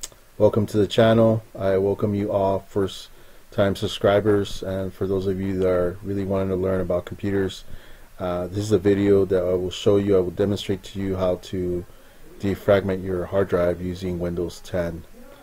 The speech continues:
So without further ado, I will click on the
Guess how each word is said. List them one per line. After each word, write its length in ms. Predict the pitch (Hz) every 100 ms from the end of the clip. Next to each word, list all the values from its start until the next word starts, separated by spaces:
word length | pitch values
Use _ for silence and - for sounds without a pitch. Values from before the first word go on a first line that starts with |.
| - - -
So 340 | - - 98 95
without 380 | 92 92 90 -
further 240 | 101 95
ado, 600 | 90 113 113 113 113 120 - -
I 80 | 95
will 160 | 95 90
click 320 | - 104 -
on 380 | 95 95 92 92
the 400 | 90 87 90